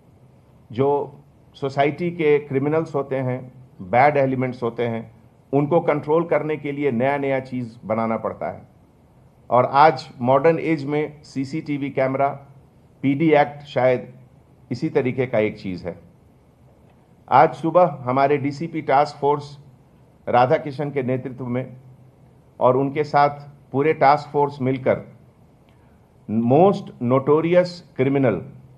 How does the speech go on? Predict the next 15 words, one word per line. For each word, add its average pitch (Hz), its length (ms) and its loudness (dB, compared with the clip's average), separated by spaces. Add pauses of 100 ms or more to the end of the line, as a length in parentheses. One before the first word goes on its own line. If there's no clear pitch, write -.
(220)
property 143 420 2
offender 139 420 0
of 131 80 0
तेलंगाना 123 600 0
स्टेट, 123 420 -6 (500)
मंत्री 151 440 0
शंकर 147 480 -2 (460)
और 135 220 4
उनके 143 360 -4
तीन 165 360 -4
एसोसिएट 143 640 -2
को 131 200 0
अरेस्ट 113 440 -2
किए। 87 260 -8 (1700)
ये 160 500 2